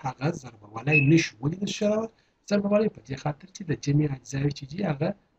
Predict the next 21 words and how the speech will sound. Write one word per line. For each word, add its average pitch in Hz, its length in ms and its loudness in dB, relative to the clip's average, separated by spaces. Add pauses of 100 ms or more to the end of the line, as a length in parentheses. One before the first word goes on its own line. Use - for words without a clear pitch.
سره 185 240 -2
مساوي 143 520 -6
نه 117 240 -12
دي. 107 260 -8 (600)
نو 175 60 -8
دغه 185 200 2
باید 175 200 2
ستاسې 175 340 -2 (100)
بیخي، 120 480 -4 (100)
یعنې 131 240 0 (200)
چورت 165 280 -10
ته 147 80 -2
وکړي 156 360 2 (400)
او 110 360 -4 (100)
دا 131 140 2
باید 123 200 -8
ښه - 200 -2
یې 180 120 0
زده 156 240 -2
کړئ 208 260 -4
چې - 240 -8